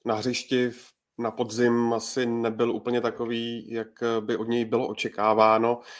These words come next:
Tomáš Rosický řekl, že si, že jsou s Bořkem Dočkalem domluveni, že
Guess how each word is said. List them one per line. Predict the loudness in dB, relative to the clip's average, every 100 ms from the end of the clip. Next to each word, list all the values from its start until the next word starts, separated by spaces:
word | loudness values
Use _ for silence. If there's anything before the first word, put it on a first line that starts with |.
| -18 -6
Tomáš | 2 2 2
Rosický | -6 -8 -12 -10 -6 -2 0
řekl, | -2 -4 -2 -2
že | -4 -8
si, | -8 -10 -4 -2 0 0 -4 -6
že | -6
jsou | -2 4 4 4 -4 _ -16
s | -8
Bořkem | -8 -4 0 0
Dočkalem | -2 -6 -2 -2
domluveni, | 0 0 0 0 0 -2
že | -4 -8